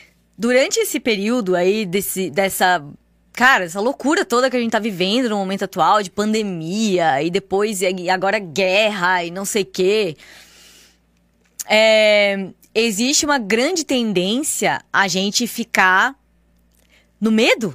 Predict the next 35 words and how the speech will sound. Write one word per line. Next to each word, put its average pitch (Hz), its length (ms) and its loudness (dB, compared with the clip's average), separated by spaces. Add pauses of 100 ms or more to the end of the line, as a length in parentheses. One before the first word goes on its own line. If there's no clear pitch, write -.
né? 180 240 0
Na, 220 180 2
na, 185 220 2
na 185 160 0
vibração 196 640 0
de 233 160 0
medo, 233 500 0
de, 170 260 -4
de 160 200 -6
impotência 202 1120 -2 (480)
perante 214 640 0
isso. 202 440 -4 (400)
E 220 80 -2
de 202 120 -2
fato, 254 520 -2
né? 196 260 0
Como 208 220 -4
te - 100 -10
falei, 208 460 -2 (280)
a 165 120 0
gente 226 360 -4 (120)
é, 330 280 2 (120)
de 202 120 -8
certa 208 320 -2
forma, 190 580 -2 (440)
impotente 220 880 -2
se 220 140 0
a 220 40 2
gente 202 200 -4
for 220 160 -4
considerar 196 760 -2 (240)
o 220 200 -2
mundo, 208 600 0
o 185 100 -6
sistema, 202 800 -4